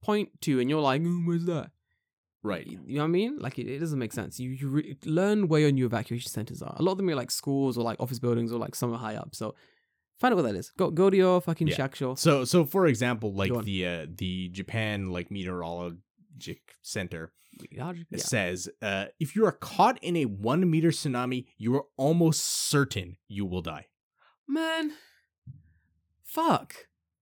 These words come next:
Speaker 1: Seriously?
Speaker 2: Yes.
Speaker 1: Jesus.
Speaker 2: So, for example, here, here's the tsunami heights.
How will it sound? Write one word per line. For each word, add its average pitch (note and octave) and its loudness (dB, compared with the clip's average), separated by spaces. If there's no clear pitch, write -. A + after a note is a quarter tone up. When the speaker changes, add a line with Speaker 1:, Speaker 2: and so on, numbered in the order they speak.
Speaker 1:
Seriously? G4+ 4
Speaker 2:
Yes. - -4
Speaker 1:
Jesus. E3+ -6
Speaker 2:
So, C#3+ 4
for G3+ 6
example, C#3+ 2
here, C#3+ 2
here's C3+ 2
the A#2 0
tsunami G2 -4
heights. F2 -10